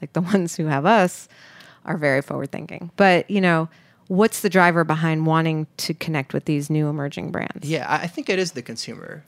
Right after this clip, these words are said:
Speaker 1: Right.
Speaker 2: demand. Um, there's just a wave right
Speaker 1: Right.
Speaker 2: now, which is what makes it so exciting to be in this industry
Speaker 1: Right.
Speaker 2: of people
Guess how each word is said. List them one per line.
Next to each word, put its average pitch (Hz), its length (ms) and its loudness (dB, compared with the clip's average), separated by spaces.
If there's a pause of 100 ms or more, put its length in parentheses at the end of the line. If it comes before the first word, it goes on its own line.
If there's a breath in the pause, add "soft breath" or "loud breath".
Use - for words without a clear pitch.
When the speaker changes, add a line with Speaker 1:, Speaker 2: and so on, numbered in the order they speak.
Speaker 1:
Right. - 100 -8
Speaker 2:
demand. - 500 -14 (100)
Um, 113 520 -8 (760)
there's 139 360 -4
just - 400 -10 (140)
a 123 100 -6
wave 120 880 -2
right 117 220 -4
Speaker 1:
Right. 139 100 -2
Speaker 2:
now, 95 340 -6
which - 460 -6
is 143 180 -2
what 147 160 2
makes 147 320 -2
it 117 100 -8
so 135 180 -4
exciting 120 500 -4
to - 140 -10
be 117 340 -6
in 110 120 -8
this 110 160 -10
industry 127 600 -6
Speaker 1:
Right. 156 240 -4 (260 soft breath)
Speaker 2:
of 117 340 -2 (120)
people 117 760 -6